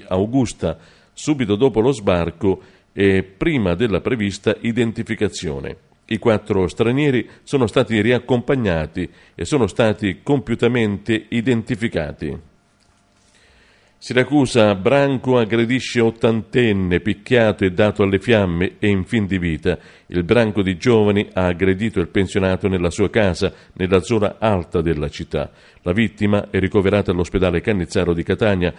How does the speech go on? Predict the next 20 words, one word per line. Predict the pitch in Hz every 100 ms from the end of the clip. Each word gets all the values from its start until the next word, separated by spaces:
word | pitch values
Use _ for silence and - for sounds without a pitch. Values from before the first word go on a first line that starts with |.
| - - _
Era | 95 101
stata | 92 113 107 104 95 85
già | 80 95
aggredita | 90 82 95 104 123 104 98
dallo | 87 90 90
stesso | - 110 98 - 95
gruppo | 85 123 101 - 101 -
altre | 98 95 - 104
volte. | 90 78 73 - 87 - - _ _
Le | 92
indagini | 104 123 120 117 110 123 113
sono | 113 98
condotte | 92 104 104 117 107 - 104
dagli | 87 85
agenti | 85 80 101 95 87
della | 82 80
squadra | - 107 87
mobile | 90 104 92 92
di | 90 87
Siracusa | - 90 87 127 98